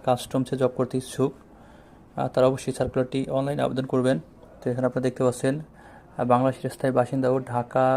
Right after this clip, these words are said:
মানিকগঞ্জ, টাঙ্গাইল, জামালপুর জেলার যারা স্থায়ী বাসিন্দা আছেন, তারা এখানে আবেদন করতে পারবেন। আবেদনের ক্ষেত্রে বয়সসীমা পহেলা জানুয়ারি তারিখ আঠারো থেকে বত্রিশ বছরের মধ্যে হতে হবে।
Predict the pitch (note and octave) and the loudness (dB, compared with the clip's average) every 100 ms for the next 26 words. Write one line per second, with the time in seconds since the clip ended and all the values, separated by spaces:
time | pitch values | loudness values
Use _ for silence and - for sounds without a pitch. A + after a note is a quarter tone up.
0 | - - - - C3+ B2 B2 B2 B2+ B2+ | 0 -8 -20 -6 0 0 0 -2 -2 -4
1 | - B2 B2 B2+ B2+ B2+ B2 A#2+ - C3+ | -4 -2 0 0 0 2 2 0 -4 -6
2 | D#3 - - - - B2+ B2+ C3 B2+ B2+ | -6 -12 -20 -20 -10 -2 2 4 4 2
3 | - C3+ B2 A#2+ C3 B2+ B2 C3+ C3 B2+ | 0 0 0 0 0 0 -2 -4 -2 -2
4 | C3 B2 B2+ B2+ B2+ B2+ B2+ C3 C3 C#3 | -2 -2 0 -2 -2 0 2 2 -2 -4
5 | C3+ - B2 B2+ B2+ C3 C3 D#3 - - | -8 -6 0 0 0 0 0 0 -4 -20
6 | - - - - - - - - - - | -20 -20 -20 -20 -20 -20 -20 -20 -20 -20
7 | - - - - - - - C#3 B2+ C3+ | -20 -20 -20 -20 -20 -20 -2 0 2 2
8 | C3 C3 C3+ C3+ C3 C3 B2 C3+ C3+ D3 | 2 0 -2 -2 -2 -2 -4 -8 -10 -8
9 | C#3 C3 - C3+ C3 - C3 C3 B2+ B2 | -4 -4 -4 -2 -2 -2 -2 0 -2 -2
10 | B2+ B2+ B2 | 0 0 0